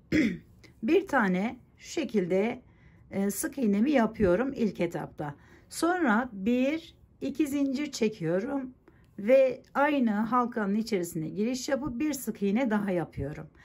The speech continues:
Bu işlemi üç defa tekrarlayacağız. Bir, iki zincir,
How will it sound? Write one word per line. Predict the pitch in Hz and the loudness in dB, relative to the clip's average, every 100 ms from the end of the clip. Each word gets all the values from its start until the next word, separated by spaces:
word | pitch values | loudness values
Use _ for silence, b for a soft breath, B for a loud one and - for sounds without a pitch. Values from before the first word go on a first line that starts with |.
| B B B - | B B B -2
Bu | 247 | 2
işlemi | 349 330 - 247 226 269 330 - | 4 4 2 2 4 2 -2 -6
üç | 269 277 - | -8 -6 -2
defa | 247 233 233 269 - | -2 2 0 0 -2
tekrarlayacağız. | 240 226 196 165 147 156 170 247 220 | -2 0 0 0 -2 -4 -6 -6 -2
Bir, | 247 294 302 - | -2 -2 -6 -6
iki | 247 269 | -4 -2
zincir, | 214 214 170 170 285 - | 2 2 2 0 -4 -6